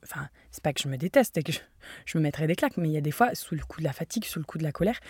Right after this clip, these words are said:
tu dis : « Non, tu peux pas réagir comme ça. » Mais j'ai énormément de, j'arrive hyper bien à me voir d'en haut, entre guillemets, je m'imagine un peu comme un drone, et je regarde la situation et je me dis : « Ok, là,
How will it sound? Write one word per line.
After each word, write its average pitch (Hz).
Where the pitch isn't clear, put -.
tu -
dis : « 180
Non, 175
tu -
peux 147
pas -
réagir 160
comme 190
ça. » 185
Mais 196
j'ai 180
énormément 202
de, 165
j'arrive 170
hyper 190
bien 214
à -
me 185
voir 190
d'en 170
haut, 233
entre 180
guillemets, 190
je 190
m'imagine 170
un 175
peu 190
comme 170
un 151
drone, 190
et 185
je 170
regarde 196
la 185
situation 180
et 233
je 175
me 165
dis : « 156
Ok, -
là, 190